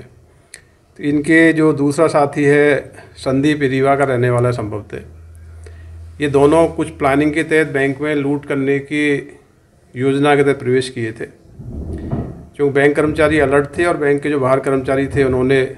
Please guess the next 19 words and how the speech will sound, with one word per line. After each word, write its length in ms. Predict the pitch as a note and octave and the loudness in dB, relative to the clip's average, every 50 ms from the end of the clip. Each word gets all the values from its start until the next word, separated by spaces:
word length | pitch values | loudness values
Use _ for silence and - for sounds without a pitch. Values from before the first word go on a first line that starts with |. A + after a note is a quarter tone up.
| - - | -16 -12
काफ़ी, 720 | - - - - A#2 A#2 A#2 - C#3 C3+ C3+ C3 B2+ B2 G#2 - - - - _ _ _ _ _ _ _ _ _ _ _ - - _ _ _ - | -10 -6 -4 -2 -2 -2 -2 -2 -2 0 0 0 0 -2 -2 -4 -10 -16 -20 _ _ _ _ _ _ _ _ _ _ _ -20 -20 _ _ _ -10
अ, 260 | A2+ A2 A2+ A2+ A2 | -6 -4 -2 -2 -2
सावधानी 680 | G#2+ A2 - - B2+ A#2+ A#2+ A#2+ A#2+ C3 C3+ C#3 C#3 C#3 | -4 -6 -6 -2 0 0 2 2 2 4 4 4 4 2
से 480 | C3+ - C#3+ C#3+ C3+ - - - - - - _ _ _ _ _ _ _ _ - | 4 4 6 6 6 4 0 -8 -16 -20 -20 _ _ _ _ _ _ _ _ -14
बाहर 260 | A2+ A2+ A#2 B2 B2 | -8 -4 -2 -2 -2
सूचना 400 | B2 C3 B2 A#2+ B2 B2+ C3+ C3 | -2 -4 -4 -2 -2 0 0 0
दी 220 | B2+ C#3+ F3+ G#3 | -2 -2 -4 -2
और 120 | G#3 F#3 D#3 | -2 -4 -4
उसको 180 | C#3+ - C#3+ | -6 -6 -4
overpower 440 | C#3 C3+ C#3 C3 C3 C3+ B2+ B2+ B2+ | -2 0 0 0 -2 -2 -2 -2 -2
कर 140 | B2 - G#2+ | -4 -6 -6
लिया, 220 | A2+ A#2+ C#3+ D#3 | -4 -4 -4 -4
इसलिए 180 | C#3+ C#3+ D3 C#3+ | -2 -2 -2 -4
loot 280 | A#2+ C3 C3+ C#3+ C#3 | -2 0 -2 -2 -2
तो 100 | C#3 D3+ | -2 -2
नहीं 180 | C#3 C3+ C3 C#3 | 0 0 2 4
हो 120 | C#3+ C#3+ | 4 4
पाई 200 | B2+ C3 A#2 A#2 | 4 2 0 -2
है। 240 | A#2 A2 A2 - - | -2 -4 -6 -10 -12